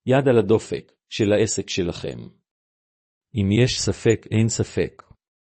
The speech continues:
לא בטוחים אם העסק במשבר ומתי לפנות ליועץ העסקי כדי למנוע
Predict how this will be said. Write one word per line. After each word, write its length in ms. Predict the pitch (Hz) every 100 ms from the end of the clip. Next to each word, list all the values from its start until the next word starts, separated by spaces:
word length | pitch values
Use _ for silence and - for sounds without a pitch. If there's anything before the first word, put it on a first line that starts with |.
| _ _ _ _ _ -
לא 140 | 117
בטוחים 480 | 160 156 104 - 139
אם 140 | 110 92
העסק 400 | 104 - 113 101
במשבר 540 | 98 95 - 101 113
ומתי 380 | 101 98 117 120
לפנות 400 | 104 - 120 131
ליועץ 420 | 98 95 104 110
העסקי 600 | 104 95 - - 123 117 -
כדי 240 | 107 107
למנוע 380 | 101 98 120